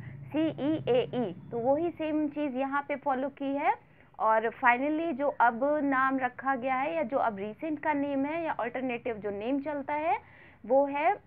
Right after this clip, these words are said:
cruciferi का ही। Cruciferi is a conserved name and Brassicaceae is the, uh, alternate, या फिर ये कहें कि recent में अब इसे ब्रेसिकेसी बोलते हैं। ठीक है,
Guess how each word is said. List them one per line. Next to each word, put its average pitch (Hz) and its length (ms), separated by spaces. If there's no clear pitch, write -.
cruciferi 277 520
का 240 140
ही। 220 160
Cruciferi 285 840
is 254 40
a 339 100
conserved 240 380
name 370 240
and 220 100
Brassicaceae 320 800
is 277 80
the, 480 240
uh, 220 300
alternate, 311 640
या 247 120
फिर 269 220
ये 285 120
कहें 277 200
कि 392 120
recent 254 440
में 311 100
अब 233 240
इसे 339 260
ब्रेसिकेसी 269 760
बोलते 170 300
हैं। 160 100
ठीक - 380
है, 403 120